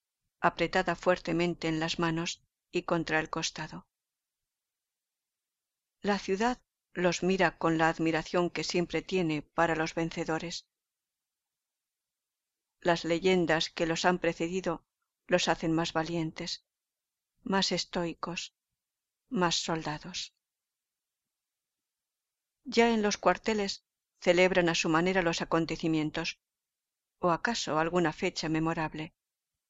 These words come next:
Al sonar del tambor,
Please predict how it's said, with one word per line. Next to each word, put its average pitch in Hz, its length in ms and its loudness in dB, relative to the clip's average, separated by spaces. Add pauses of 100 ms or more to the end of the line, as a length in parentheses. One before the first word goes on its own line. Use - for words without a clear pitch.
(1300)
Al 180 180 0
sonar 196 460 -2
del 160 200 -4
tambor, 175 480 -4